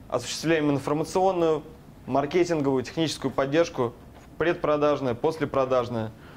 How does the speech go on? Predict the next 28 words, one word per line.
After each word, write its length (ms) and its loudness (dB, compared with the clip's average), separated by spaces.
А, 380 4
проводим 560 2
обучение 460 0
и 40 0
сертификацию. 760 -2
Сейчас 360 -2
у 40 0
нас 200 -2
информационный 600 0
семинар 340 0
бесплатный, 520 -2
а 200 2
также 260 -2
у 40 0
нас 140 -4
проводятся 500 0
платные 380 0
инф-, 60 -8
инфра-, 1160 2
э, 20 -6
технические 540 -4
семинары, 560 -2
после 200 -4
которых 300 -2
мы 140 -2
выдаем 320 0
сертификаты, 640 -4
э, 600 2